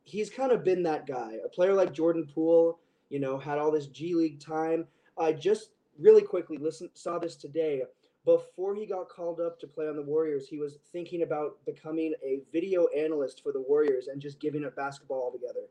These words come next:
So the fact that he was just in that position and now he's in a cont-, on a contender team and a part of a contender team, you gotta at least have him on there. So my,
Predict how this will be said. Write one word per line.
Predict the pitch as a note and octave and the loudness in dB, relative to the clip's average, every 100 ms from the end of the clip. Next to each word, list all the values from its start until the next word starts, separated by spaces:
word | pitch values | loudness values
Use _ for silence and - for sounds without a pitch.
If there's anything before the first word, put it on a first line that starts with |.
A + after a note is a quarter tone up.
| _ | _
So | - F3 D#3+ - C3+ - | 6 8 8 6 -20 -6
the | F3+ | -6
fact | - G#3+ C4 | -4 -2 0
that | A#3+ | 0
he | A3 | 0
was | F#3+ D3 | 0 -4
just | C#3 C#3+ G3 A3 - | -10 -4 -2 -2 -4
in | F#3 | -6
that | F3 F3 E3 | -4 -6 -10
position | C#3+ D#3+ D#3+ C#3 B2+ _ - | -4 -4 -4 -8 -8 _ -4
and | D#3+ E3 | -2 -2
now | F3+ | -2
he's | G3 F3+ - | -4 -6 -6
in | E3+ F3 F#3 F#3+ _ _ - | -2 0 0 -4 _ _ 0
a | E3 E3 - _ | 2 2 0 _
cont-, | - D#3+ - | -8 -8 -4
on | E3+ G3 | 0 0
a | |
contender | G3 F3+ - F3+ E3+ | 0 -6 -6 -4 -2
team | D#3 - F#3+ F3 | -2 -2 -2 0
and | D3+ | 0
a | C#3+ | -2
part | - F3+ F#3 | -2 0 0
of | |
a | D#3 | -2
contender | D3+ C#3+ D3 C#3 | -6 -8 -4 -4
team, | C#3 D3+ C#3+ C#3 _ | -2 0 0 -2 _
you | - F#3+ | -8 6
gotta | A3+ F#3+ E3 - | 8 8 4 2
at | D3+ D#3 | 0 2
least | E3+ D3 | -2 -4
have | - D3 B2+ | -2 -2 -4
him | A#2 | -10
on | G#2+ A2 | -20 -20
there. | A2 | -18
So | - E3+ D#3+ - _ _ | 2 6 6 6 _ _
my, | E3 G3+ | -2 2